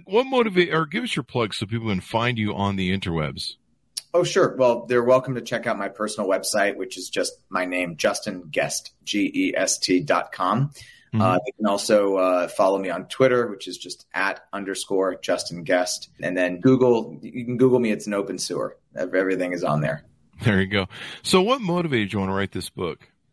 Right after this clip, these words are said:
Speaker 2: So in many ways, actually, it was that first book that you mentioned, uh, that earlier book, The New Minority, which was all about white working class politics and the politics of nativism, populism,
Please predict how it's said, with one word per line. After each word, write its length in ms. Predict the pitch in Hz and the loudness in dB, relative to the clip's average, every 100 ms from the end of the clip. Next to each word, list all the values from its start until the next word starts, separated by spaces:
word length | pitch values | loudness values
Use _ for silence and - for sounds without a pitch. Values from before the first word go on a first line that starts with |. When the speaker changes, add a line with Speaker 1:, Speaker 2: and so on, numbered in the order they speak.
| _ _ - _ _ _ _ - | _ _ -20 _ _ _ _ -4
Speaker 2:
So 420 | - 160 156 - - | 4 6 4 0 -6
in 180 | 160 | 0
many 200 | 160 190 | 4 6
ways, 200 | 190 143 | 6 6
actually, 340 | 131 123 - 120 | 4 0 0 0
it 40 | |
was 200 | 117 110 | 0 -2
that 200 | 117 113 | -2 -2
first 300 | - 120 117 | -2 -4 -2
book 140 | 110 107 | -8 -6
that 100 | 104 | -6
you 100 | 98 | -4
mentioned, 540 | 104 107 - 87 82 | -4 -4 -6 -8 -6
uh, 220 | 80 90 | -2 -2
that 180 | 87 92 | 0 0
earlier 320 | 101 104 98 | 0 0 -2
book, 260 | - 90 - | -2 -6 -4
The 60 | |
New 160 | 98 104 | -4 -2
Minority, 640 | 95 87 92 87 80 73 80 | -2 0 0 0 0 -4 -6
which 180 | 95 | -4
was 120 | 110 113 | 0 2
all 160 | 120 | 4
about 220 | 104 95 | 4 0
white 220 | 92 98 92 | 0 -4 -4
working 360 | 98 95 101 | -8 -8 -14
class 260 | - 87 82 | -8 -8 -8
politics 680 | - 82 85 - 76 - | -2 0 0 -4 -6 -6
and 140 | 85 82 | -10 -12
the 60 | |
politics 440 | - 95 90 - - | -2 0 0 -2 -12
of 100 | 82 | -6
nativism, 640 | 95 95 90 87 90 80 | 0 0 0 -2 -4 -10
populism, 680 | - 95 - 87 82 82 | -2 -2 -2 -6 -8 -8